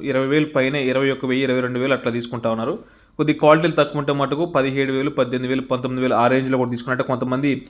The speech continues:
తాళేరకుండా ఆయన తడిచిన కాయో లేకపోతే ఇంకేదైనా డ్యామేజ్ ఉన్న కాయనో, so, తాళేరకుండా మొత్తం కూడా అట్లే పట్టుకొచ్చేస్తారనమాట.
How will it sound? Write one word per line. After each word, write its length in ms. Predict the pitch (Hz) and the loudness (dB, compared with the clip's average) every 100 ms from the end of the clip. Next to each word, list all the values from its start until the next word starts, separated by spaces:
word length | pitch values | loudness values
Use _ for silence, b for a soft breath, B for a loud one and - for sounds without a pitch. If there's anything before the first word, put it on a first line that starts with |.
| B B _ 147 | B B _ 4
తాళేరకుండా 760 | 151 160 147 147 156 160 135 - | 6 6 4 2 4 6 4 2
ఆయన 160 | 139 | 0
తడిచిన 360 | 131 139 135 135 | 2 0 0 -2
కాయో 260 | 127 127 143 | 2 2 4
లేకపోతే 340 | 127 131 131 | 2 0 -4
ఇంకేదైనా 280 | 127 127 123 | -2 -2 2
డ్యామేజ్ 340 | 123 127 123 | 0 2 0
ఉన్న 100 | 123 | -2
కాయనో, 300 | 120 120 165 B B B - | -2 -2 -2 B B B -2
so, 100 | 180 | 2
తాళేరకుండా 540 | 170 156 156 151 147 160 | 6 8 8 6 2 0
మొత్తం 260 | 139 147 | 0 0
కూడా 120 | 147 135 | 2 4
అట్లే 160 | 151 | 2
పట్టుకొచ్చేస్తారనమాట. 840 | 135 120 139 127 117 - 113 110 | 0 0 -2 -2 -2 -4 -10 -12